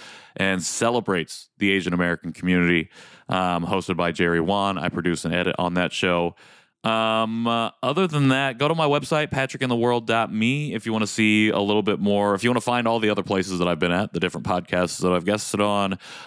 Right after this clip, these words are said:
uh, whatever, you know, uh, if you wanna support me, you can do that there as well. And also, if you wanna work with me, uh, currently booking speaking gigs through the, through May, uh,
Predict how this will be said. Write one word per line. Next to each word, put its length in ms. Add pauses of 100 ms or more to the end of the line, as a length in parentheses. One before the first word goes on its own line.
(120)
uh, 640 (100)
whatever, 440 (240)
you 100
know, 320
uh, 280
if 120
you 40
wanna 140
support 300
me, 80
you 100
can 80
do 120
that 180
there 200
as 200
well. 480 (880)
And 240 (100)
also, 880 (640)
if 220
you 100
wanna 180
work 220
with 180
me, 240 (120)
uh, 320
currently 320
booking 320
speaking 360
gigs 580
through 600
the, 400
through 180
May, 440 (160)
uh, 320